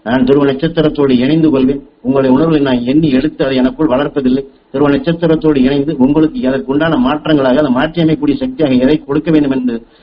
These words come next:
அந்த அடிப்படையில தான் உங்களுக்கு அந்த அருள்வாக்காக நான் கொடுக்கிறேன் என்று அவர் சொல்வது போன்று, நாம் இந்த வாழ்க்கையில் வரக்கூடிய எத்தகைய தீமைகளையும் துன்பங்களையும் துயரங்களையும் நமக்குள் எட்ட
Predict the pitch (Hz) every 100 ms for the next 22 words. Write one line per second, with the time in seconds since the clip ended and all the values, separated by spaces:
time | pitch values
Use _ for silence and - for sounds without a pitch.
0 | _ 127 131 139 165 165 156 151 151 135
1 | 135 127 127 123 160 160 185 151 135 123
2 | 120 147 147 156 135 123 117 120 117 -
3 | 143 160 135 131 117 113 127 143 147 131
4 | 123 147 147 143 135 139 131 123 143 127
5 | 127 147 156 139 127 131 151 151 139 127
6 | 127 147 151 139 123 127 156 120 120 -